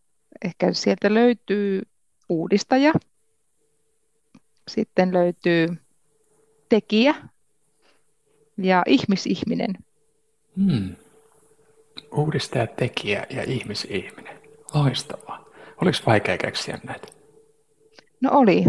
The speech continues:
Speaker 1: Mä yritin miettiä myöskin sitä, että mikä, mikä niinku oikein semmonen joku tavara tai esine mua kuvaisi.
Speaker 2: Hmm.
Speaker 1: Mut en mä en keksinyt.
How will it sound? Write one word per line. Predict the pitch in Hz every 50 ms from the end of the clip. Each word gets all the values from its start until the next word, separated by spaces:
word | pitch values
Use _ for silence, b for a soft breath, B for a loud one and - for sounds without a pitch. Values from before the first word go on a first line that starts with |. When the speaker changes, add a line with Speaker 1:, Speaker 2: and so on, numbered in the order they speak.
| -
Speaker 1:
Mä | 185 214 220 226 226
yritin | 233 233 - 226 214
miettiä | 220 226 214 - - - 185 175 165 - - - _ -
myöskin | 190 196 208 185 - - 185 180
sitä, | - 202 185 - 165 165
että | 165 - - 170
mikä, | 170 165 180 - - 160
mikä | 196 190 190 - 190 180 175
niinku | 165 160 - 165
oikein | 160 165 160 - 165 160
semmonen | 160 175 165 165
joku | - - 170 - - _ _ _ _ _ _ _
tavara | - 196 185 175 170 156 151 - 160
tai | - - 156 151 -
esine | - 202 185 - 196 170 156 - - - _ _
mua | - 185 175 175 160 160
kuvaisi. | - - 196 190 160 165 160 170 180 170 - - - - _ -
Speaker 2:
Hmm. | 107 95 - - _ _ _ _
Speaker 1:
Mut | 190 180 -
en | 190 175
mä | 165 165 165
en | 165
keksinyt. | - 185 180 - - - 175 165 175 170